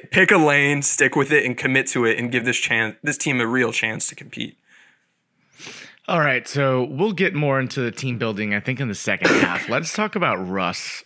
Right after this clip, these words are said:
Speaker 2: himself a little bit, how he fits in next to A D,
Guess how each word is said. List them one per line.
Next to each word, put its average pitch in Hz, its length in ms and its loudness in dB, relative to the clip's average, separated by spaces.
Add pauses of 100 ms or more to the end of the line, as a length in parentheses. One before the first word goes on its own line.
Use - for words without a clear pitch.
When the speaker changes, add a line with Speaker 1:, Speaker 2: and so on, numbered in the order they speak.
(160)
Speaker 2:
himself 92 880 -6
a 92 100 -2
little 90 600 -6
bit, 78 340 -8 (140)
how 101 260 -2
he 98 60 -4
fits - 340 -6
in 101 180 -4
next 95 260 -4
to - 220 -6
A 98 120 -4
D, 92 440 -6